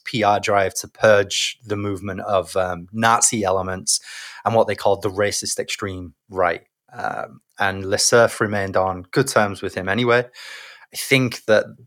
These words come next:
he considered it a cost of doing business type thing, you know. Now, we'll, we'll circle back to him, but another ally of, uh,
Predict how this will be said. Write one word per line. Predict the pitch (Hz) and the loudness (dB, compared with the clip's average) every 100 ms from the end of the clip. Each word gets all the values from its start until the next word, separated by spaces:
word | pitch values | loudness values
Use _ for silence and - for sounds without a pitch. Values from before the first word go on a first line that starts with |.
| _ | _
he | _ - 120 104 | _ -4 -2 -2
considered | - 113 - 104 101 | 0 2 2 2 2
it | 101 | 0
a | 107 | -2
cost | - 107 - | 0 0 0
of | 98 | -8
doing | - 98 90 | -6 -6 -4
business | 92 98 - | -4 -4 -6
type | - 90 - | -4 -4 -6
thing, | - - - - | -10 -12 -12 -14
you | 101 | -8
know. | 90 - - _ _ - - - - _ _ | -6 -8 -12 _ _ -20 -20 -20 -20 _ _
Now, | 110 | 2
we'll, | 107 113 110 _ | 4 2 -2 _
we'll | 135 107 | -8 0
circle | - - 156 - | 6 6 6 4
back | 123 117 - | 4 4 2
to | 107 | -4
him, | 117 104 - - _ _ _ _ _ | -2 -2 -4 -10 _ _ _ _ _
but | - - | -6 -4
another | 117 131 135 | 2 4 8
ally | 113 101 92 92 92 - _ | 8 6 4 0 -6 -14 _
of, | 101 90 | -2 0
uh, | 95 90 87 | 0 0 -4